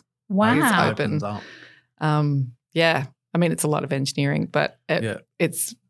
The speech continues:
Speaker 2: totally worth it when
Speaker 1: Oh.
Speaker 2: it, you know, when you've got this beautiful outdoor entertaining area and the pool, and all of a sudden your entire living room just
Speaker 1: It's
Speaker 2: becomes
Speaker 1: part of the
Speaker 3: Flows onto it.
Speaker 1: outdoors.
Speaker 2: Yeah.
Speaker 3: Yeah.
Speaker 2: outside. It's
Speaker 1: Oh.
Speaker 2: pretty remarkable.
Speaker 1: Oh, sounds like heaven.
Speaker 2: Mm.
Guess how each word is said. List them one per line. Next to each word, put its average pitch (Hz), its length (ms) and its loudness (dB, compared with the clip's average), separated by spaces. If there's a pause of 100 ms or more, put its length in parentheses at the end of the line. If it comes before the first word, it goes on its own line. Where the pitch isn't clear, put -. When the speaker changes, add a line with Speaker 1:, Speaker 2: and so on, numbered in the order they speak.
(100)
Speaker 2:
totally 170 420 2
worth 151 300 2
it 208 260 0
when 151 300 2
Speaker 1:
Oh. 214 220 2
Speaker 2:
it, - 100 2 (300)
you 160 100 2
know, 147 140 2
when 156 160 2
you've 147 120 -2
got - 120 0
this 143 160 0
beautiful 185 360 0
outdoor 151 380 0
entertaining 147 560 0
area 143 400 0
and 147 160 -2
the 139 40 -2
pool, 143 420 -2 (340)
and 151 100 0
all 156 100 2
of 135 80 -2
a 147 40 2
sudden 147 280 2
your 139 120 2
entire 139 360 0
living 147 280 2
room 143 260 0
just - 280 -2 (240)
Speaker 1:
It's 190 140 2
Speaker 2:
becomes - 160 2
Speaker 1:
part 180 140 2
of 170 100 2
the 185 60 0
Speaker 3:
Flows 110 240 0
onto 147 120 0
it. 196 40 0
Speaker 1:
outdoors. 131 360 2
Speaker 2:
Yeah. 131 220 0
Speaker 3:
Yeah. 110 160 -2 (480)
Speaker 2:
outside. 226 560 0
It's 185 100 -2
Speaker 1:
Oh. - 40 -16 (120)
Speaker 2:
pretty 180 200 2
remarkable. 147 720 2
Speaker 1:
Oh, 185 100 -4 (260)
sounds 226 380 0
like 190 180 -4
heaven. 220 480 -2 (120)
Speaker 2:
Mm. 185 480 4